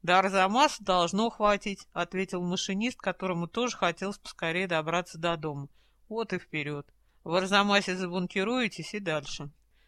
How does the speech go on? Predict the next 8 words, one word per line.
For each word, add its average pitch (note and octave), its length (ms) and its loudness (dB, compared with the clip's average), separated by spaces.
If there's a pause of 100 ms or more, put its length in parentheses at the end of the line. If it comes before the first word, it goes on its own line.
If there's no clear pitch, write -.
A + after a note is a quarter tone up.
(220)
Шульгин A3 460 -2
дождался, G#3+ 720 4
когда G3 340 0
и F#3 80 4
дымы F3 420 2
скрылись A#3 540 -4
за G3+ 200 0
лесом, G3 520 -4